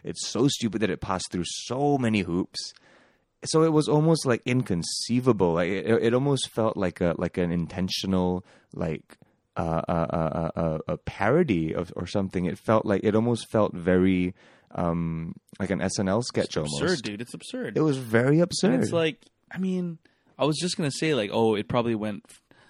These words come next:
Speaker 2: it started with Mister Tan, then it went to Mister Lee, and it was approved by Mister Leong. It's probably like, but that's, even then, it's like, even if you, there's no excuse. There's no excuse to, like, to have this kind of, like,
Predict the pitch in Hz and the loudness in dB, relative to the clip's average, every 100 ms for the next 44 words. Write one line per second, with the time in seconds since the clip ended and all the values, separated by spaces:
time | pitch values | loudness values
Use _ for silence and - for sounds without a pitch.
0 | _ _ - - 82 117 113 110 107 113 | _ _ -16 -10 -8 -2 -2 -2 -2 -6
1 | 110 117 170 156 113 107 107 107 - 120 | -6 -4 -2 0 -2 -4 -6 -6 -6 -8
2 | 123 151 175 165 107 104 110 107 135 117 | -6 -8 -6 -6 -6 -6 -6 -8 -8 -6
3 | 113 117 123 - 156 - 110 143 110 120 | -4 -4 -6 -8 -8 -4 -2 -2 -4 -6
4 | - 202 202 160 127 117 156 185 - 202 | -4 -4 -2 0 -2 -2 -6 -6 -6 -4
5 | 220 226 135 110 104 113 147 131 _ - | 0 0 0 -4 -10 -8 -4 -6 _ -20
6 | _ - 214 214 208 143 - 175 190 196 | _ -10 -6 -4 -2 -4 -2 -2 -2 -4
7 | - 135 113 - 85 120 151 175 151 127 | -4 -8 -8 -10 -10 -8 -6 -8 -8 -12
8 | - 101 - _ - 120 117 110 - 113 | -10 -10 -10 _ -14 -12 -10 -10 -10 -10
9 | 107 98 90 - | -10 -10 -12 -14